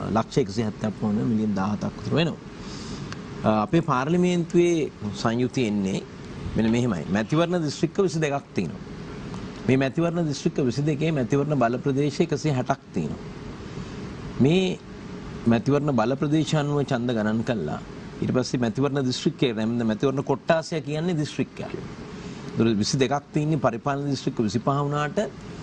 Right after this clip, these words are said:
අ, යාපනයේ කිලිනොච්චිය එක දිස්ත්‍රික්කයක් වෙනවා. අනිත් පැත්තෙන් මන්නාරම, අ, වවුනියාව සහ මුලතිව් එක දිස්ත්‍රික්කයක් වෙනවා. එතකොට තමයි, අ, මැතිවරණ, අ, දිස්ත්‍රික්ක හැටියට විසි දෙකක් නැත්තම් කොට්ටාස දි-, විසි දෙකක්.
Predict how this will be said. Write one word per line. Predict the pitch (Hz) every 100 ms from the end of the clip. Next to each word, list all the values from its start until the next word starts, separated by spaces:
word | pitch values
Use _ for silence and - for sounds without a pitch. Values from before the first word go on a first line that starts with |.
| - - -
අ, | 104 104
යාපනයේ | 107 113 104 143 160
කිලිනොච්චිය | - 123 131 143 - - 190 175 - - - -
එක | 117
දිස්ත්‍රික්කයක් | 127 110 123 - 95 -
වෙනවා. | - - - - - - - - - -
අනිත් | 120
පැත්තෙන් | - 135 - 151
මන්නාරම, | 143 110 101 120 135 143 160
අ, | 202 - - - - 95 92 90
වවුනියාව | 95 113 131 151 151
සහ | 139 151 151
මුලතිව් | 120 117 - 175 226 - -
එක | 135
දිස්ත්‍රික්කයක් | 151 101 - 104 - 90 -
වෙනවා. | 90
එතකොට | 90 113 127 165 147 - - - - -
තමයි, | 110 123 175 - - - -
අ, | 101
මැතිවරණ, | 107 101 123 131 135
අ, | 143 139 - - - 101 101
දිස්ත්‍රික්ක | 101 - 107 -
හැටියට | 123 104 107 101 175 196 - -
විසි | 101 110
දෙකක් | 107 107
නැත්තම් | 104 - 180
කොට්ටාස | 143 117 143 139 -
දි-, | 156 135
විසි | 113
දෙකක්. | 113